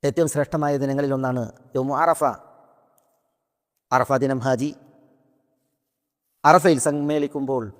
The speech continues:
അൽ ഹജ്ജു അറഫ, ഹജ്ജ് എന്നാൽ അറഫയാണ്. ഹജ്ജിൻ്റെ അവിഭാജ്യ ഘടകം, അറഫയില്ലാത്തവന് ഹജ്ജില്ല. അതുകൊണ്ട് തന്നെ അറഫയിൽ തൻ്റെ സാന്നിധ്യം ഉറപ്പിച്ച് അറഫയെ യഥാവിധം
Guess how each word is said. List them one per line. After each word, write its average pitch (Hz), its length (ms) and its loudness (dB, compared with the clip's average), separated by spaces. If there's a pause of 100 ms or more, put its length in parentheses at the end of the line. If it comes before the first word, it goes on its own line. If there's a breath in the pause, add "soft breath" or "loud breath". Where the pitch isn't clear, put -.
(760)
അൽ 123 140 -4
ഹജ്ജു 127 220 -2
അറഫ, 127 280 0 (260)
ഹജ്ജ് 117 280 -4
എന്നാൽ 147 360 2
അറഫയാണ്. 165 520 2 (1040)
ഹജ്ജിൻ്റെ 127 300 -2
അവിഭാജ്യ 127 420 0
ഘടകം, 131 300 2 (380)
അറഫയില്ലാത്തവന് 123 720 -4
ഹജ്ജില്ല. 135 280 0 (760)
അതുകൊണ്ട് 131 320 -4
തന്നെ 131 180 -4 (460)
അറഫയിൽ 127 520 0 (1160)
തൻ്റെ 139 140 -2
സാന്നിധ്യം 147 600 -2
ഉറപ്പിച്ച് 160 440 2 (1000)
അറഫയെ 120 420 -2 (520)
യഥാവിധം 131 440 0